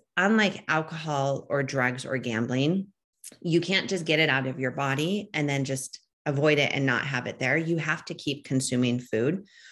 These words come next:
We are sexual beings. And so unless we turn our sexuality a hundred percent off, which we don't wanna do because there's actually beautiful benefits of connection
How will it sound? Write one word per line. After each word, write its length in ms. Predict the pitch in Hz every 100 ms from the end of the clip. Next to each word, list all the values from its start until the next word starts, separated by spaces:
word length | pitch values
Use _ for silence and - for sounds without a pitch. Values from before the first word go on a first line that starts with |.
| - -
We 300 | 156 165 170
are 160 | 160
sexual 500 | 160 135 131 - 143
beings. 640 | 123 143 135 117 135 135 - _ _ - -
And 140 | 147
so 100 | 160
unless 320 | 151 156 175
we 120 | 175 156
turn 280 | - 165
our 100 | 147
sexuality 680 | 135 139 - 127 113 131 170
a 80 | 120
hundred 340 | 139 127 117
percent 360 | 117 113 101 101 98
off, 280 | 120 190 -
which 420 | 139 - - - _ -
we 80 | 135
don't 220 | 143 127
wanna 180 | 127 120
do 220 | 117 123
because 420 | 147 139 113 -
there's 220 | 127 127
actually 360 | - 135 - 127
beautiful 520 | 127 135 135 135 120
benefits 600 | 117 117 139 139 123 -
of 120 | 107
connection 800 | - 127 131 135 - 113 127 190